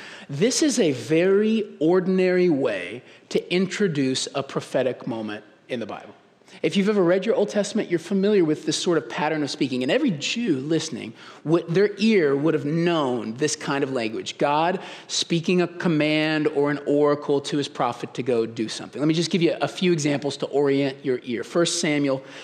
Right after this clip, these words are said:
seven four. "But the same night the word of the Lord came to Nathan,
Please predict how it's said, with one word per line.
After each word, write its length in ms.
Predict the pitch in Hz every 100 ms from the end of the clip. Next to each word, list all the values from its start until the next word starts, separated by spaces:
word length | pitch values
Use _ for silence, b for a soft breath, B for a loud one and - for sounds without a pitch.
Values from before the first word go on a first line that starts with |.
| B
seven 360 | - 160 135 127
four. 380 | - 107 95 - B B
"But 240 | 160 165
the 240 | 160 151 143
same 500 | - - 226 247 233
night 240 | 208 220
the 60 | 185
word 200 | 175 185
of 60 | 170
the 60 |
Lord 300 | 175 190 190
came 220 | - 165
to 120 | - 135
Nathan, 640 | 156 208 208 214 208